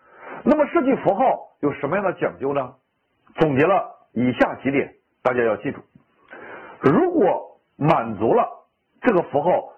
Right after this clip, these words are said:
就具备一定的魔力传播特征，就是一个魔力符号。第一点，付诸行动。这个符号最好能够直接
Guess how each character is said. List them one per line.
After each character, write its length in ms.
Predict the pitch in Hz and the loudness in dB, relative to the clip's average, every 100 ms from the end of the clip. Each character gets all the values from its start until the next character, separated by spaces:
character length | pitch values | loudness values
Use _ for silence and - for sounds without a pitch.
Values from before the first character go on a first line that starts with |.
| - | -2
就 180 | 180 147 | 0 0
具 200 | - 208 | 0 2
备 220 | 180 113 | 2 0
一 140 | 127 | -2
定 160 | 170 175 | -2 2
的 280 | 127 92 - - | 0 0 -8 -10
魔 440 | 120 117 110 131 | -2 0 2 2
力 220 | 302 202 | 0 -6
传 240 | - 120 143 | -6 -6 -2
播 120 | 170 | 0
特 160 | 254 185 | 0 -2
征， 180 | 113 - _ _ _ _ _ _ _ _ _ - | -6 -14 _ _ _ _ _ _ _ _ _ -2
就 160 | 320 165 | 0 0
是 280 | 143 - - | -2 -2 -2
一 120 | 135 | 2
个 200 | 165 104 104 | 2 0 -2
魔 240 | 113 131 | 0 2
力 120 | 208 | 0
符 160 | - 104 | -2 -4
号。 260 | 104 82 _ _ _ _ _ _ _ _ _ _ _ _ _ _ | -4 -4 _ _ _ _ _ _ _ _ _ _ _ _ _ _
第 140 | 233 220 | 2 2
一 60 | |
点， 300 | 196 101 - _ _ _ _ _ _ - | 0 -2 -8 _ _ _ _ _ _ -10
付 440 | - 381 285 139 | -2 2 2 2
诸 220 | 190 165 | 0 -2
行 240 | - 113 143 | -2 0 2
动。 100 | - - _ _ _ _ _ _ | 0 -4 _ _ _ _ _ _
这 100 | - | 0
个 100 | 269 | 2
符 140 | - 156 | 0 0
号 300 | 196 - - - | 2 0 -6 -20
最 180 | - 330 | -2 0
好 200 | - 156 | 0 -2
能 280 | 131 139 208 | 0 0 2
够 300 | 233 - - - | 0 0 -6 -4
直 220 | 143 247 | -2 0
接 240 | 220 254 | 0 0